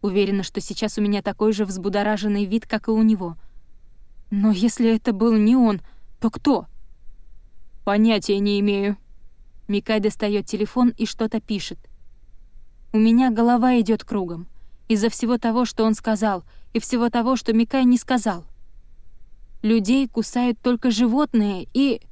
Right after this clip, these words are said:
Нет, я ещё не готова податься в эту степь.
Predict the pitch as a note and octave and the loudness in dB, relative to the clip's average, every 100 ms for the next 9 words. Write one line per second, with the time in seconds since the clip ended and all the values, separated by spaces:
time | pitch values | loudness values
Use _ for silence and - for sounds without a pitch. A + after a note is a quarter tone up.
0 | - - - - - - - - A3 F#3+ | -18 -18 -18 -20 -20 -20 -20 -2 0 0
1 | F3 - - - - - - G#3 G#3+ G#3 | -2 -12 -18 -20 -20 -20 -10 -2 0 2
2 | G#3+ - A3 G#3 G#3+ A3+ G#3 G3 G3+ G3 | 0 2 2 2 0 0 0 0 -2 -2
3 | F#3+ G3+ F#3 G3+ - G3 - | -4 -6 -6 -6 -8 -10 -10